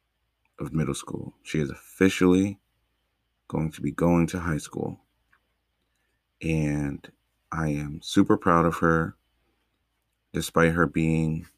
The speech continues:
hard-headed and, uh, knowing everything for most of the year.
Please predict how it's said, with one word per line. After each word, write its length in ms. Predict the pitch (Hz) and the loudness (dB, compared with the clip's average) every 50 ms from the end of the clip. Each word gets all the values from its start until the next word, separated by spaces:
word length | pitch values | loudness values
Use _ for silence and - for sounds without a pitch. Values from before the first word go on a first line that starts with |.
| _ _ _ _ _ | _ _ _ _ _
hard-headed 640 | - - 90 92 95 85 87 98 95 90 95 92 95 - _ _ _ _ _ - - - _ _ _ _ _ _ _ _ - - - - - _ _ _ _ - | -2 2 4 4 4 4 4 4 6 6 6 4 4 0 _ _ _ _ _ -20 -20 -20 _ _ _ _ _ _ _ _ -20 -20 -20 -20 -20 _ _ _ _ -4
and, 580 | 80 82 80 80 78 78 76 73 73 71 - - _ _ _ _ _ _ _ _ _ _ _ _ - | -2 -2 0 0 -2 -2 -4 -4 -6 -8 -10 -14 _ _ _ _ _ _ _ _ _ _ _ _ -8
uh, 340 | - 78 78 73 76 76 - - - - - - | -6 -6 -6 -6 -10 -12 -14 -16 -18 -20 -20 -12
knowing 460 | - - 87 92 95 90 90 90 - | -6 -2 0 2 4 4 4 4 4
everything 560 | - 90 85 87 90 82 - 87 87 90 90 87 | 2 2 2 2 0 2 2 2 2 2 0 -2
for 500 | - - 78 80 80 78 78 80 80 - - - | -2 -2 0 0 0 0 -2 -4 -6 -12 -12 -4
most 300 | - 87 87 87 - - | 0 0 0 0 0 -2
of 100 | 80 78 | -2 0
the 100 | 80 85 | 0 2
year. 400 | 82 85 87 87 85 85 87 - | 2 4 4 4 4 2 -2 -6